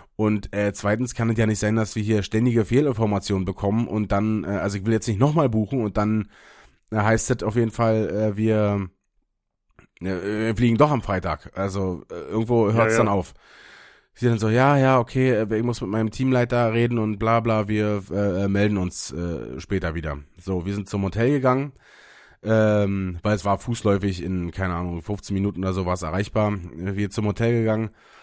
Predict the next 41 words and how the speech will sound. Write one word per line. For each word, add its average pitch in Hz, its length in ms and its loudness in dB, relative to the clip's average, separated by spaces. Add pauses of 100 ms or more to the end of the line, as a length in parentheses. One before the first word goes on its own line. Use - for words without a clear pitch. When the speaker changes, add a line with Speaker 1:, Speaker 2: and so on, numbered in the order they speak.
(500)
Speaker 1:
Da 101 200 4
war's 123 240 6
aber 117 140 4
auch 113 120 4
schon, 113 380 4
keine 113 260 2
Ahnung, 107 260 2
vierzehn 110 380 0
Uhr 113 120 6
oder 92 140 0
so, 80 160 -4
ne? 98 220 -2
Schon 101 180 -2
zwei 101 220 -2
Stunden 110 280 2
Speaker 2:
Mhm. 120 60 4
Speaker 1:
lang 101 180 0
da, 95 280 0
äh, 95 80 -2
rumtelefoniert. 92 880 -4 (1200)
Ja, 87 180 -6
irgendwann 120 300 2
später, 123 480 2 (720)
äh, - 120 -2
rief 110 440 4
sie 131 100 0
dann 113 160 2
jetzt 107 140 -2
an 127 160 2
um, 113 360 2
keine 113 240 -2
Ahnung, 107 360 -2
fünfzehn 127 500 -6
Uhr 127 400 4
oder 104 260 0
fünfzehn 117 340 -8
dreißig, 117 720 -2
ähm, 104 520 -2
ja, 95 280 0
dass 95 220 -4
die, 101 500 -2